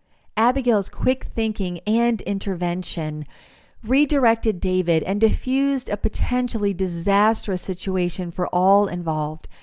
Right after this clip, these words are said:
She saddled up her donkey near this place and rode into the ravine, risking her life to plead with a furious David and his armed men. She seized the moment because she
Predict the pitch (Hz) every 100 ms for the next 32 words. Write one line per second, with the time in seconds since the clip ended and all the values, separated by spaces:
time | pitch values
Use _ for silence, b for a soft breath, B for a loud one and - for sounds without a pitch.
0 | b b b b - 269 - 277 277 302
1 | 302 294 226 214 220 220 202 185 185 -
2 | 190 180 180 190 190 226 247 262 233 220
3 | 202 196 185 165 151 151 151 b b -
4 | 254 262 294 285 262 269 254 277 202 -
5 | - - 262 269 214 202 - - 277 320
6 | 311 285 - 226 220 185 175 - 226 247
7 | 254 220 208 - 190 190 185 180 165 151
8 | 147 b b b - - 262 - 294 302
9 | 294 233 220 208 202 208 190 165 190 208
10 | 196 - -